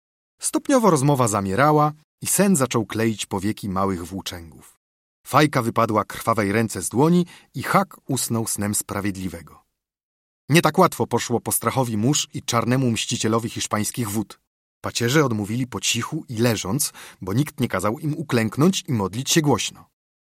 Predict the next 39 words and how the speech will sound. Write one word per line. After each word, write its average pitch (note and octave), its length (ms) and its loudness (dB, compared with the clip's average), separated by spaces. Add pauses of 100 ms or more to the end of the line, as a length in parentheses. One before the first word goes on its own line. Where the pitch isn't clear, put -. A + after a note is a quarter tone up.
(100)
Prawdę A3+ 240 8
mówiąc, A3 420 6
w B2 120 0
ogóle E3 280 8
nie B2 100 4
mieli A#2 220 2
zamiaru A2 300 2
się G2+ 160 -4
modlić, C3 420 0 (320)
ale F#2 200 -8
bali B2 260 2
się A2 140 -2
posunąć G#2+ 460 -2
aż - 160 -6
tak A2 180 -2
daleko, A#2 420 2 (240)
bo A2 200 -6
a G#2+ 100 -4
nuż E3+ 420 6
uderzyłby C#3 540 4
w A2+ 80 0
nich A2+ 140 0
grom A2 420 2
z G#2+ 60 0
jasnego A#2+ 380 2
nieba. G2 360 -2 (520)
Potem, D#3 240 2
gdy B2 160 2
już A2 160 0
zaczęli A#2+ 340 -2
przysypiać, G3 600 -2 (380)
zjawił F3+ 360 2
się C3 140 0
nieproszony B2 500 2
gość, A2+ 480 0 (140)
którego A2+ 320 0
nie A2+ 120 2
mogli E3 300 4
odegnać. F2+ 640 -8